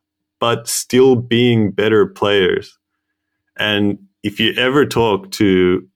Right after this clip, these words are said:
you know, a Scrabble player, they won't tell you, like, "Oh, you know, my word knowledge is top notch,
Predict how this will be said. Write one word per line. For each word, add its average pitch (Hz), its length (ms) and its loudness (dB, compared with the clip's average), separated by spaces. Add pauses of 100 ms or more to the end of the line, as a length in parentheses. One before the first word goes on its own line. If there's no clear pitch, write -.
(120)
you 101 60 -2
know, 87 380 -4 (800)
a 107 80 -2
Scrabble 98 400 0
player, 95 400 0
they 101 120 -2
won't 123 280 0
tell 113 260 -2
you, 90 220 0
like, 90 280 -2
"Oh, 110 240 0
you 101 160 0
know, 92 360 -2 (160)
my 101 140 -2
word 120 280 2
knowledge 113 360 0
is 95 120 -4
top 98 280 -4
notch, 98 520 -4